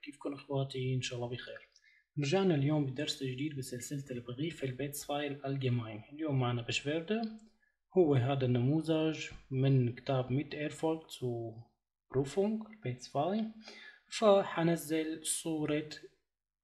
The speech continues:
الإعلان كامل بتلاقوها بتوصيف الفيديو، هي ما عليها مشكلة لأنه من كتاب مطروح بالسوق من التلك.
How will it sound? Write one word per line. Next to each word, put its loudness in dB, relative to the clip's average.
الإعلان 4
كامل 0
بتلاقوها 0
بتوصيف -2
الفيديو، -8
هي -2
ما 6
عليها -2
مشكلة -4
لأنه 0
من 2
كتاب 0
مطروح -2
بالسوق -4
من 0
التلك. -10